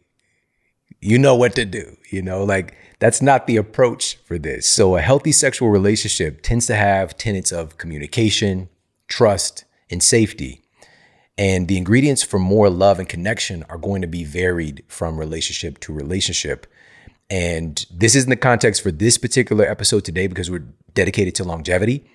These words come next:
but we have several masterclass episodes looking at improving the context and content of our relationships. And so we'll have several of those for you in the show notes. We've got episodes with John Gray, who wrote the book, Men Are From Mars, Women Are From Venus.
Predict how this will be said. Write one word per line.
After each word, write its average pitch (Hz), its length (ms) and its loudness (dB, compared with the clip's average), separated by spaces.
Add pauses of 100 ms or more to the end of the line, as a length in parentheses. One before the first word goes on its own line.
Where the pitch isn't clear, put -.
(400)
but 95 400 4
we 113 80 4
have 120 180 4
several 113 380 2
masterclass 95 680 -4
episodes - 460 -4
looking 87 240 -8
at 82 320 -4
improving 98 400 -2
the 92 60 -4
context - 800 -6 (220)
and 85 100 -6
content 113 640 0 (260)
of 82 120 -8
our 82 120 -2
relationships. 76 840 -10 (420)
And 85 120 -4
so 92 120 0
we'll 90 120 0
have 90 220 -2
several 87 340 -4
of 76 120 -10
those 80 240 -8
for 85 160 -6
you 76 60 -6
in 71 60 -8
the 67 60 -12
show 92 220 -4
notes. 85 240 -8
We've 82 120 -8
got 76 300 -2 (100)
episodes 87 460 -2
with 76 200 -10
John 90 320 -4
Gray, 87 300 -4
who 92 100 -4
wrote 82 240 -6
the 85 60 -6
book, 85 260 -4 (420)
Men 101 140 2
Are 101 60 2
From 101 140 -2
Mars, 92 320 2
Women 90 220 -6
Are 82 60 -6
From 80 240 -10
Venus. 104 480 2